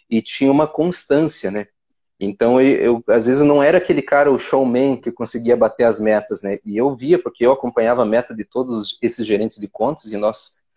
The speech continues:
trabalha-, trabalhávamos com grandes contas nacionais. Então, eu acabava percebendo, assim, que, é,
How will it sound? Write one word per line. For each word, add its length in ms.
trabalha-, 500
trabalhávamos 720
com 300
grandes 300
contas 320
nacionais. 800
Então, 300
eu 40
acabava 280
percebendo, 640
assim, 280
que, 280
é, 180